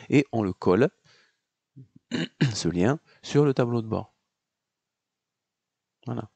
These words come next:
Ce qui fait que quand moi je vais cliquer sur, euh, ce lien,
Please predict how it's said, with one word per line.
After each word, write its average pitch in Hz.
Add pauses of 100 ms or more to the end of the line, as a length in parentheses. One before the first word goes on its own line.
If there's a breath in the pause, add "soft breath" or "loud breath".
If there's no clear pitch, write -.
(160)
Ce -
qui -
fait 104
que 98
quand 92 (160)
moi 107
je 101
vais 85
cliquer 107 (480 loud breath)
sur, 87
euh, 82
ce -
lien, 110